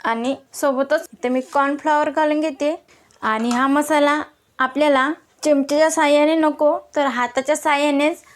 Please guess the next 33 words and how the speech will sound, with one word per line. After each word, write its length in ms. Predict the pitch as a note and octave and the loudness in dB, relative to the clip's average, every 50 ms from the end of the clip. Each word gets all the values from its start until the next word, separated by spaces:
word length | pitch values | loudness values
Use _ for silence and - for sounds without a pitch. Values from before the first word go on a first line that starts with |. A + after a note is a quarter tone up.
| - - | -12 -6
असा 180 | C4+ B3+ C#4+ C#4 | -4 -2 -2 0
मस्त 360 | C4+ C#4 C#4+ C#4 - - - D4+ D#4+ F#4+ F#4 - | 0 0 -2 -2 -4 -2 -2 -2 -2 -2 -4 -2
याला 220 | C4 C4 B3+ C4+ C#4+ | -2 0 0 0 -2
चोळून 380 | C#4 - D4+ C#4+ C#4 D4 D4 C#4 | -2 0 0 2 2 2 0 0
चोळून 280 | D#4 D4 D4 D4 D4 | 0 0 0 2 2
लावून 240 | D4 C#4+ C#4+ C#4+ D4 | 2 2 2 0 0
घ्यायचं 380 | D4 D4+ D4+ D4+ C#4+ C#4+ D#4 D4+ | 0 0 0 -2 -2 0 0 0
आहे, 260 | C#4+ B3+ B3+ C#4 D#4 F#4+ _ _ _ _ _ _ - - | 0 0 0 -2 -2 -4 _ _ _ _ _ _ -12 -8
म्हणजे 240 | A3+ A3+ G#3+ B3 | -6 -4 -2 -2
आपली 260 | A#3+ A#3+ A#3+ B3 B3 C4+ | -2 -4 -4 -4 -6 -4
कारली 400 | - D4+ D4+ C#4+ C#4 C#4 C#4 C#4+ | -2 0 0 0 0 0 0 0
ही 180 | C#4+ D4+ D#4 - - _ _ _ - - | 0 -2 -2 -4 -8 _ _ _ -8 -6
मस्त 260 | C4+ C4+ - - C#4+ | -6 -6 -4 -2 -4
अशी 200 | C#4+ C#4+ - C#4+ | -2 -2 -4 -8
कुरकुरीत 580 | - - D4+ D4 C#4 C4+ - D4 C#4 D4+ D4 E4 | -8 -4 -4 -4 -2 -2 -2 -2 -2 -2 -2 -2
होती. 260 | D#4 C#4 C#4 C#4+ C#4 D#4 F#4 _ _ - | -4 -2 -2 -4 -6 -6 -6 _ _ -4
कॉर्नफ्लॉवर 540 | - C#4 C#4 C#4 C#4 C4+ C#4 D4+ D4+ D#4 D4 | -2 0 0 0 0 0 0 2 2 2 2
नसेल 380 | D4+ D#4 D4+ C#4+ D#4+ D#4+ D#4+ D#4+ | 0 0 -2 -2 -2 -4 -4 -4
तुमच्या 240 | D#4 D4+ C4+ D#4 D4 | -4 -4 -2 -2 0
घरात, 280 | C4+ C#4 C4+ C4 C#4 - - _ _ _ _ _ - | 0 2 2 0 0 -2 -6 _ _ _ _ _ -2
तर 80 | C4 B3+ | 0 2
मग 180 | B3+ C4 C4+ C4 - - - | 2 2 2 0 -2 -4 -2
तुम्ही 340 | C4+ C4+ C#4+ D4 D4 C#4+ C#4 | 0 0 2 0 0 -2 0
त्याऐवजी 640 | D#4 D4+ D4+ D#4 D#4 D#4 D#4 D#4 D#4 B3+ B3+ D4 E4 F#4+ - _ _ _ | 0 2 2 4 4 2 2 2 0 0 -2 -2 -4 -4 -8 _ _ _
दोन 220 | C#4+ C4 C#4 C#4 C4+ | -2 2 2 2 2
चमचे 320 | C4+ C#4+ C#4 C4+ C4 D4 C4+ - | 2 0 0 0 -2 -4 -4 -2
तांदळाचं 500 | D4 C4+ C4 C4 C4+ C4+ C#4+ C#4+ C#4+ D4 | 0 0 2 2 2 2 2 2 0 -2
पीठ 280 | C#4+ - D4+ D4 - D#4+ | -4 -4 -6 -4 -2 0
वापरलं 460 | D#4 D4 C#4+ D4 C#4+ C#4 C#4+ C#4 C#4 | 0 0 0 -2 -2 0 0 0 0
तरी 120 | D4 C#4+ | -2 -2
काही 260 | C#4 - D4 C#4+ D4+ D4+ | -2 -2 0 0 2 0
हरकत 300 | D4+ C#4+ C#4 D4 C#4+ C#4 | 0 0 0 -2 -2 0
नाही, 240 | C4+ C#4 C#4 D4+ | 0 -2 -2 -2